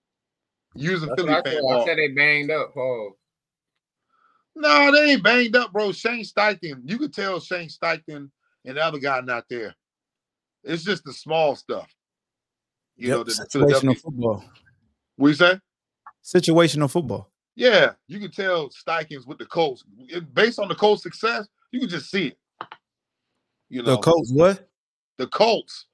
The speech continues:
Speaker 3: They got success this year?
Speaker 1: Yeah.
Speaker 3: Oh, let me see they standings. I didn't know they was
Speaker 1: Bro,
Speaker 3: playing,
Speaker 1: they, like,
Speaker 3: you know.
Speaker 1: tied for the lead, uh, in the A F C South. Jacksonville
Speaker 3: Oh,
Speaker 1: two games
Speaker 3: word?
Speaker 1: away.
Speaker 3: Let me see, man. Let me see what you talking about now,
Speaker 1: Yeah, Steichen got
Speaker 3: boy.
Speaker 1: the boys playing.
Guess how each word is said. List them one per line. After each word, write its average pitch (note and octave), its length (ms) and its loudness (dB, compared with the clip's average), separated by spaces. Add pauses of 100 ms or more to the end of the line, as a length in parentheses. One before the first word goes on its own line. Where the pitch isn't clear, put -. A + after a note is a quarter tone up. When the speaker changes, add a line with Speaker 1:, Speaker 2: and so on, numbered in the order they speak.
(140)
Speaker 3:
They D3+ 100 -4
got E3+ 180 2
success F#3+ 400 2
this G#3 140 0
year? E3+ 240 4 (320)
Speaker 1:
Yeah. A#4+ 600 4 (480)
Speaker 3:
Oh, B3+ 140 0
let A#3 120 4
me B3 60 0
see A#3+ 160 0
they A3+ 140 6
standings. F#3+ 500 4
I A3+ 80 2
didn't B3+ 140 4
know A#3 120 4
they A3+ 120 6
was A3 100 4
Speaker 1:
Bro, E4+ 80 -2
Speaker 3:
playing, G#3 300 2
Speaker 1:
they, G3+ 60 0
like, A3 80 2
Speaker 3:
you A3 60 0
know. A#3 160 0
Speaker 1:
tied C#4+ 300 -4
for C#4+ 60 -10
the B3+ 80 -6
lead, C4+ 400 -6 (120)
uh, A3+ 220 -6
in A3+ 60 -10
the A#3+ 160 -6
A B3 40 -2
F A#3+ 60 -8
C B3 140 -8
South. B3 420 -6
Jacksonville A3+ 460 0
Speaker 3:
Oh, C4+ 60 6
Speaker 1:
two A#3+ 60 -4
games - 60 2
Speaker 3:
word? B4+ 420 6
Speaker 1:
away. C#5 320 6
Speaker 3:
Let C5 100 2
me B4 80 6
see, B4+ 200 0 (240)
man. C#5+ 100 -6 (440)
Let F5+ 180 -20
me - 20 -20
see - 260 -14
what - 120 -20
you - 60 -20 (120)
talking A4 380 0
about G4 340 4
now, A#4 220 6
Speaker 1:
Yeah, - 100 -4
Steichen G5+ 400 6
got F5+ 120 0
Speaker 3:
boy. C#4+ 60 -4
Speaker 1:
the - 160 -6
boys G3 160 -4
playing. A3+ 460 -6